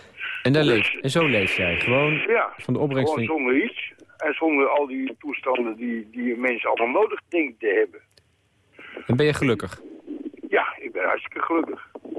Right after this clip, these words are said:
Speaker 2: Ja, on-, ondanks een aantal feiten, maar <laughs> ik bedoel, dat heeft iedereen gezegd. Maar, eh,
Speaker 1: Maar je hebt wel een, je hebt
Speaker 2: buiten
Speaker 1: wel een mobiele telefoon.
Speaker 2: Ja, nou, die, die, die is onmisbaar, eh, op het, eh, tuintje.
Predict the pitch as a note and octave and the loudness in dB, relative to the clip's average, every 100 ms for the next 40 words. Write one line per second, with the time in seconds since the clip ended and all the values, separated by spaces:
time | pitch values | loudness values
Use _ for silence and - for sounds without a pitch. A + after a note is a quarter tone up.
0 | - - - - - - G#2 G2 G2+ G#2 | -14 -18 -20 -20 -6 0 2 0 -2 -6
1 | G2+ A2 A2 A2 A2 A#2 A2 A2 G#2 - | -6 -4 0 2 2 2 0 0 -4 -2
2 | A2+ G#2 - - G2+ - - - - - | 0 0 -2 -4 -4 -4 -6 -8 -10 -8
3 | - D#4+ - - - - - - - G#2+ | 0 0 0 -10 -6 -6 -6 -8 -2 2
4 | - - - - - - - - - - | 2 2 0 -2 -2 -2 -2 -2 -4 -10
5 | - - - A#2+ A#2+ A#2 A2+ G#2 G2+ F#2+ | -16 -20 -6 0 2 2 2 0 0 -2
6 | - - - A#2 G2+ C#3+ A2+ A2+ C3+ E3+ | -8 -18 -2 2 4 2 2 2 4 4
7 | A#2 G#2+ A#2 A#2+ D3 C#3+ - D3+ F#2 _ | 2 2 2 2 0 -2 0 0 -2 _
8 | - - - - A3 G3 F#3+ - - B2 | -16 -14 -10 -2 0 0 0 0 0 -2
9 | - - C3+ C#3 B2 C#3 C#3+ C#3+ - D#3 | -12 -10 -4 -4 -4 -2 2 2 2 -2
10 | C#3+ D#3+ D3+ D3 B2+ G#2+ G2 G2 F#2 F#2 | 2 2 2 2 2 2 -2 -8 -12 -16
11 | F#2 - G#2 - - G#2 - - - - | -20 -18 -16 -16 -4 -2 -2 -2 -2 0
12 | - - | -2 -4